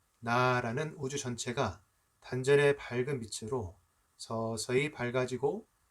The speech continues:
맑아지고 또 찬란해지는 모습도 가만히 떠올려 봅니다. 여러분 모두 가지고 있는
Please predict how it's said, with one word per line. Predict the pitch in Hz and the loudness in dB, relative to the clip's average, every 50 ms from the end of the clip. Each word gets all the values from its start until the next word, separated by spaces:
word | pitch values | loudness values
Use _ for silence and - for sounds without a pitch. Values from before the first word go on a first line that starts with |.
| _ _ _ | _ _ _
맑아지고 | - 117 117 120 131 131 127 113 110 104 127 120 98 92 92 - _ _ _ _ _ _ | -4 -2 -2 2 2 2 2 0 -2 -4 -6 -6 -6 -8 -12 -16 _ _ _ _ _ _
또 | _ 139 139 135 | _ -4 -4 -4
찬란해지는 | - - - 151 143 147 143 143 143 135 135 123 110 110 123 143 151 135 | -6 -6 -4 -2 2 2 2 2 2 2 0 -2 -4 -6 -6 -6 -6 -6
모습도 | 113 101 - - _ - 147 180 233 - _ _ _ _ _ | -8 -8 -10 -14 _ -6 -6 -6 -6 -8 _ _ _ _ _
가만히 | _ - 120 117 120 117 120 117 120 120 127 135 131 | _ -10 -8 -6 -4 -4 -4 -4 -4 -4 -4 -6 -4
떠올려 | - 147 147 147 139 120 | -4 0 2 2 2 0
봅니다. | 104 104 95 92 90 - - - - _ _ _ _ _ _ _ _ _ _ _ _ _ _ _ _ _ _ _ _ _ _ _ _ _ _ _ _ _ _ _ _ _ _ _ _ _ _ _ _ _ _ _ _ _ _ _ _ _ _ 143 | -2 -6 -8 -10 -10 -14 -20 -20 -20 _ _ _ _ _ _ _ _ _ _ _ _ _ _ _ _ _ _ _ _ _ _ _ _ _ _ _ _ _ _ _ _ _ _ _ _ _ _ _ _ _ _ _ _ _ _ _ _ _ _ 2
여러분 | 139 143 143 143 147 147 147 147 143 127 | 6 6 6 6 6 4 4 4 4 6
모두 | 127 131 139 | 4 4 4
가지고 | 135 - - 123 120 135 135 143 135 | 2 -2 -4 -4 -2 0 4 6 4
있는 | 127 127 135 156 170 185 214 | 6 6 2 2 2 0 -2